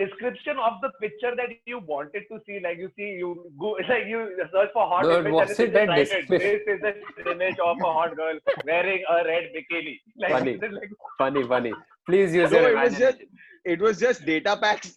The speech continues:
Speaker 3: it was just data packs sent out at such a small bit rate that I don't think that it would allow, I, I don't know if that's the right terminology, but basically,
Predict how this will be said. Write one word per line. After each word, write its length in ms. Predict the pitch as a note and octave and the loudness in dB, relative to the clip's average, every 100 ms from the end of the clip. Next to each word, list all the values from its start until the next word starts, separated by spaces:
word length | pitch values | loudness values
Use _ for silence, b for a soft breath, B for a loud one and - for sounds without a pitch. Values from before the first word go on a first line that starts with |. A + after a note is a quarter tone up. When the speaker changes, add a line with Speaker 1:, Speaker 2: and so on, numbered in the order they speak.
| - | -10
Speaker 3:
it 160 | D#3 | -6
was 140 | G3 F#3 | -4 -4
just 180 | G#3+ | -6
data 260 | D#3 D3 F#3 F#3+ | -6 -4 -2 -2
packs 200 | G3 - | -4 -4
sent 260 | D3+ D3+ | -10 -4
out 180 | E3+ F3 | -2 -2
at 140 | E3+ D3 | -4 -6
such 200 | C#3+ B2 | -8 -8
a 100 | D#3+ | -10
small 260 | D3 D3+ | -2 -2
bit 180 | D3 C3 C#3+ | -2 -4 -6
rate 180 | D3+ D3 | -8 -6
that 120 | C#3 | -6
I 60 | C3+ | -4
don't 240 | C3 C#3 | -6 -10
think 160 | C#3+ C3+ | -14 -10
that 120 | C3+ | -10
it 100 | C3 B2+ | -10 -12
would 140 | C#3 _ A2 | -14 _ 0
allow, 420 | A#2 B2+ B2+ A#2 A#2+ | 4 4 4 2 -2
I, 80 | A#2+ A#2+ | -4 -6
I 100 | B2 | -6
don't 160 | C3 | -6
know 80 | C#3+ | -6
if 80 | B2 | -6
that's 180 | B2+ A#2 | -6 -4
the 80 | B2+ | -6
right 180 | B2 A#2 | -6 -6
terminology, 500 | A2+ B2 A#2+ A#2 B2 | -10 -6 -4 -4 -10
but 140 | A#2 | -8
basically, 420 | A#2+ A#2 C#3 D#3+ | -8 -8 -6 -6